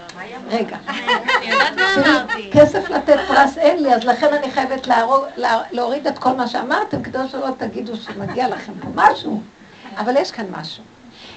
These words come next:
Speaker 1: כי ברגע, וזה בדיוק מה שאני רוצה להגיד לכם, ותבינו שזה גילוי מאוד גדול. ברגע שהשם אומר לו, "מכל עץ הגן תאכל, מעץ הדעת טוב ורע לא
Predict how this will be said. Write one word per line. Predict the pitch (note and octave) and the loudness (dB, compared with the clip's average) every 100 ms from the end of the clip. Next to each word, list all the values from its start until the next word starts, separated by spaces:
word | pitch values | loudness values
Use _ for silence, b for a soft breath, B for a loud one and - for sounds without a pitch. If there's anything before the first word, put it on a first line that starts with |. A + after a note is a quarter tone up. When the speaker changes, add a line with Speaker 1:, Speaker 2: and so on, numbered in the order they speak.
| - | -4
Speaker 1:
כי | E4 D4+ | -2 0
ברגע, | C4+ C4 C#4+ D#4+ C#4+ A3+ | 4 4 4 4 2 0
וזה | A3 C4+ | -4 -6
בדיוק | - C#4 A3+ | -10 -12 -12
מה | |
שאני | G3+ F3+ F3 | -14 -14 -16
רוצה | D#3+ F#3+ | -14 -14
להגיד | E3+ E3+ | -14 -12
לכם, | F3 - F#3 | -14 -14 -14
ותבינו | G3+ G#3 G3 B3 A3 G#3 - - | -12 -12 -8 -6 -4 -6 -10 -16
שזה | F#3 E3 G3+ G#3 F3+ | -14 -12 -10 -12 -12
גילוי | F3+ G3 G#3+ | -12 -6 -6
מאוד | F3+ G3 F#3 | -6 -10 -12
גדול. | E3 D3+ C#3 - - B B B B | -14 -16 -20 -20 -20 B B B B
ברגע | A3+ D4+ G4+ G#4 F#4+ | -4 -4 -2 -4 -2
שהשם | - C4 A3+ C#4+ D4 | -2 -2 -2 -2 -2
אומר | A#3+ A3 A#3+ A#3 | -2 -2 -2 -4
לו, | F3+ E3 E3 - B B A3+ | -6 -8 -14 -20 B B 0
"מכל | A#3 - D#4+ C#4 | 2 4 2 4
עץ | C4+ - | 0 0
הגן | B3 A#3 A#3 | -2 -2 -2
תאכל, | A3 F#3+ A3 G#3+ - - B A3+ | -4 -2 -6 -6 -10 -20 B -4
מעץ | G#3+ C4 D4 | -2 0 0
הדעת | B3+ A3+ A3 | 0 -2 -2
טוב | A3 | -4
ורע | G#3 | -4
לא | G3+ | -4